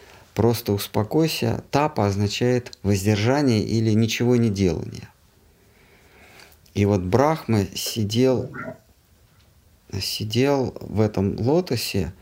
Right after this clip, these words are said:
отрешившись от внешнего бытия. И, и тогда ему явилось это откровение. Он увидел Всевышнего.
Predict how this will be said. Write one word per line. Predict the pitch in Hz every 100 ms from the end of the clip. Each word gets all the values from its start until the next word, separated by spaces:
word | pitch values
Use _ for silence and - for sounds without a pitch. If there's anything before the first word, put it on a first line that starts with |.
| - - - - -
отрешившись | - 110 110 104 - - 156 - - 110 -
от | 101 98
внешнего | - 107 101 - 92
бытия. | 90 95 - 92 80 58 - - - - - - - - - - - - -
И, | 98 98 98 95 92 - - - _ _
и | 104
тогда | 107 104 95 110 156
ему | 117 113 127
явилось | 104 98 117 127 107 -
это | 95 98
откровение. | - 92 101 98 87 80
Он | 104 117
увидел | 101 107 110 107 104 - _ _ -
Всевышнего. | - 104 101 - - -